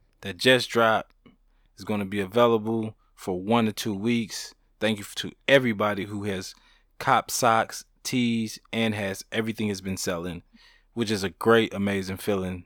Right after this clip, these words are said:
that everybody is enjoying the products that I'm coming up with. You know what I'm saying? And that's, that's all I got. I'm, I'm, I'm, I'm happy. I'm excited.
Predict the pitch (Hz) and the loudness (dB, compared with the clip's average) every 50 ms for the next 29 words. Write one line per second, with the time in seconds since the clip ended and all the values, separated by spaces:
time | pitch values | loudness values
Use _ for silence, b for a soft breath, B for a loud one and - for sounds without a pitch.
0 | _ - - 95 95 95 82 - _ _ - 101 98 98 92 98 98 95 95 92 | _ -10 -8 -6 -6 -6 -8 -12 _ _ -8 -6 -6 -4 -2 -2 -2 -2 -2 -4
1 | 90 92 90 92 95 92 92 92 90 - - 101 87 90 90 - - 90 87 85 | -6 -6 -6 -4 -4 -4 -4 -6 -8 -6 -4 -4 -4 -4 -6 -8 -6 -6 -4 -4
2 | 82 87 - - 95 90 90 92 95 92 - 104 101 95 85 - _ B B B | -4 -6 -8 -10 -10 -8 -6 -4 -4 -4 -2 -2 -2 -2 -2 -4 _ B B B
3 | B B B B B B B B _ _ _ _ _ _ _ _ - 110 107 104 | B B B B B B B B _ _ _ _ _ _ _ _ -2 0 0 2
4 | 101 98 95 - - 101 98 95 95 92 95 - - - 90 95 92 90 90 92 | 2 0 -2 -4 -4 -2 -2 -2 -2 -4 -4 -6 -8 -8 -8 -8 -6 -6 -8 -8
5 | 90 87 85 90 - _ _ _ _ _ _ _ _ _ _ _ _ _ _ _ | -8 -10 -12 -16 -18 _ _ _ _ _ _ _ _ _ _ _ _ _ _ _
6 | _ _ _ _ - - 143 180 - - 185 214 - 147 139 143 135 131 139 131 | _ _ _ _ -8 -6 -6 -6 -6 -8 -8 -6 -2 0 2 2 2 2 2 2
7 | 113 117 135 135 - - 120 127 113 - - - - 113 120 107 69 95 113 113 | 2 2 2 0 -2 -4 -4 -4 -4 -4 -8 -8 -6 -4 -4 -4 -2 -4 -4 -2
8 | 117 117 110 - - 104 104 104 104 101 - - 101 101 90 87 80 | 0 0 -2 -2 -2 -4 -2 -2 -4 -4 -4 -4 -4 -4 -4 -6 -8